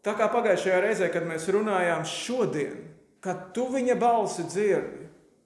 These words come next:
neapcietini savu sirdi. Nepalaid garām to, ko Dievs tev ir sagatavojis. Nepalaid garām to, ko Dievs tev ir sagatavojis un uz ko viņš tevi aicina. Otrā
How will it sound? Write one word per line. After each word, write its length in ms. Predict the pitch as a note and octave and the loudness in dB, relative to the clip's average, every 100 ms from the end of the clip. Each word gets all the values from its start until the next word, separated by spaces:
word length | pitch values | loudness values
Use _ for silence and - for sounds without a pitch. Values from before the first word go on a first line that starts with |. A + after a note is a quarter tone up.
| _ _ _ _ _ | _ _ _ _ _
neapcietini 760 | D3 E3 G#3 A3+ - B3 A#3+ G#3+ | -4 0 0 0 -2 -4 -4 -6
savu 180 | A3+ G#3+ | -8 -10
sirdi. 480 | - C#4+ F#3+ - - _ _ _ _ _ _ - _ _ _ | -10 -10 -10 -12 -20 _ _ _ _ _ _ -20 _ _ _
Nepalaid 760 | E3 E3+ B3 C4 A#3 G3 E3+ - | -6 0 0 2 2 4 2 0
garām 560 | C3+ G#3+ B3+ F#3+ D#3+ D#3 | 0 2 2 2 0 -2
to, 280 | F#3+ C4 C#4+ | -4 -4 0
ko 140 | C4 F3 | 2 2
Dievs 320 | B3+ C4 - | 2 -2 0
tev 160 | A3+ | -2
ir 80 | G3+ | -2
sagatavojis. 840 | - B3 A3 - C#3+ - - - - _ _ _ _ _ _ _ - - _ _ - | 0 0 0 -4 -8 -8 -12 -16 -20 _ _ _ _ _ _ _ -20 -20 _ _ -14
Nepalaid 760 | D#3 F#3+ B3 B3+ B3 B3 A#3 D#3+ | -8 -4 -4 -2 0 0 -2 -2
garām 540 | F#3+ G3+ G3 F3+ F3 E3+ - _ _ - | -2 0 -2 -2 -6 -10 -18 _ _ -4
to, 140 | F3+ G#3+ | 0 0
ko 160 | A3 F#3+ | 2 0
Dievs 300 | F3+ G#3+ - | 4 2 2
tev 80 | F3 | -2
ir 80 | E3 | -2
sagatavojis 640 | G#3+ G3+ - E3 D#3 D#3 | -2 -2 -2 -2 -2 -4
un 80 | D3+ | -8
uz 100 | - | -4
ko 120 | F#3+ | -2
viņš 220 | F#3 E3+ - | -2 -4 -4
tevi 220 | D#3 D3+ | -2 0
aicina. 480 | E3+ G#3+ - - - - - - _ _ _ _ _ _ _ _ _ _ _ _ _ _ _ _ _ _ _ _ _ _ - - _ _ _ - - - - _ _ - | 0 -2 -8 -14 -16 -20 -20 -20 _ _ _ _ _ _ _ _ _ _ _ _ _ _ _ _ _ _ _ _ _ _ -20 -20 _ _ _ -20 -20 -20 -20 _ _ -2
Otrā 340 | F#3 A#3 A3+ | 2 4 4